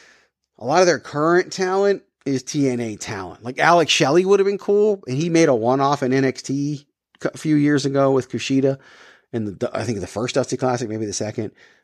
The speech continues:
Like, there were names that, that could have worked, but yeah, for me, Moose is a great call too, though. But I, I still would pick Josh Alexander over Moose. Um,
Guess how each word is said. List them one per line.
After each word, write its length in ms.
Like, 180
there 180
were 220
names 300
that, 160
that 140
could 120
have 140
worked, 320
but 160
yeah, 180
for 160
me, 220
Moose 400
is 100
a 60
great 180
call 200
too, 140
though. 220
But 180
I, 180
I 20
still 220
would 120
pick 200
Josh 280
Alexander 480
over 280
Moose. 400
Um, 540